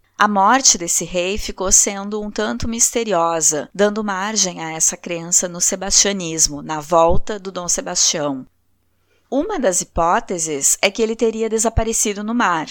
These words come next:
outra que teria sido morto numa batalha no Marrocos, em uma cruzada que colocou em prática depois da crise econômica e dinástica acarretada pelo declínio do comércio com o Oriente.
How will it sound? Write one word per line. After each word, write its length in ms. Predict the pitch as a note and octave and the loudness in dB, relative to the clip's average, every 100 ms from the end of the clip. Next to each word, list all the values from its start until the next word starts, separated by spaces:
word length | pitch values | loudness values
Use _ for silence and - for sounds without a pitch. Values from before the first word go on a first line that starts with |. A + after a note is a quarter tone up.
| - | 2
outra 380 | A3 C4 D#4 | 4 4 2
que 80 | C#4+ | -2
teria 280 | - B3+ A#3+ | -4 -2 0
sido 300 | A3+ A#3+ A3+ | 0 0 0
morto 580 | A3+ G3 G3+ G3+ - A3 | -2 -2 -2 -4 -6 -4
numa 280 | G#3+ G#3+ G#3 | -4 -4 -2
batalha 500 | G#3+ - F#3+ F#3+ G3+ | -4 -2 -2 0 -2
no 80 | |
Marrocos, 880 | G3+ G#3+ G#3+ F3+ F3 F3 - - - - | -4 -6 -4 -2 -2 -2 -6 2 2 2
em 140 | - G3 | -2 -2
uma 160 | G#3 | -2
cruzada 720 | - G3+ G3 F#3 F#3 G3 G#3 | -2 0 2 2 0 -4 -6
que 160 | G#3 - | -8 -10
colocou 400 | - G#3 G3+ G#3 | -2 0 0 -2
em 80 | G3+ | -4
prática 720 | A3 G3+ G#3 - - A3 A3+ | -4 -4 -4 2 2 0 -10
depois 440 | G3 G#3+ A3+ B3 B3 | -6 -2 0 0 -2
da 80 | |
crise 340 | B3+ A3+ G#3+ G#3 | -4 -6 -4 -4
econômica 720 | G3+ F#3+ F3 F#3 A3 A#3 A3 | -4 -6 -4 -4 -4 -6 -10
e 60 | G#3 | -4
dinástica 920 | G#3 G#3+ F3 E3 - - G3 G#3+ A3+ _ _ | -2 -2 -4 -4 0 0 0 -8 -10 _ _
acarretada 760 | - A3 A#3 A#3 A3+ F#3+ F#3+ G3+ | 2 2 2 -2 0 2 2 2
pelo 240 | A3 G#3 | 0 0
declínio 500 | G3+ G#3 G#3 G#3 G#3 | 0 -2 -2 -4 -4
do 120 | G#3 G3+ | -6 -4
comércio 540 | G#3 G3+ F3+ F3+ G3+ | -4 -4 -2 0 0
com 100 | G3 | -2
o 60 | F#3 | -6
Oriente. 720 | F#3+ G3+ F3+ E3 - - - | -4 -2 -4 -4 2 2 2